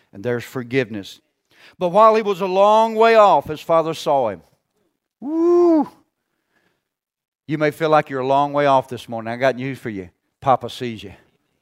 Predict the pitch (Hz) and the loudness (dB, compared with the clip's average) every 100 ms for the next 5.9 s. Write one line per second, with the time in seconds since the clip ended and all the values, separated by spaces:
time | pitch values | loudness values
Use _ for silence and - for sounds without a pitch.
0 | _ _ _ _ _ _ 147 151 160 156 | _ _ _ _ _ _ -4 0 2 2
1 | 143 147 160 151 156 147 135 - 120 127 | 2 4 2 2 2 4 2 0 -6 -4
2 | 135 127 113 95 - _ 127 127 117 117 | -2 -2 -2 -8 -18 _ -8 -6 0 0
3 | - 110 120 120 107 113 95 87 80 _ | -2 -8 -8 -8 -10 -12 -12 -18 -20 _
4 | _ _ _ _ _ _ _ 113 147 160 | _ _ _ _ _ _ _ -10 -4 0
5 | 165 151 147 - 156 151 147 147 143 | 0 -2 -10 -2 -2 -2 -2 -4 -4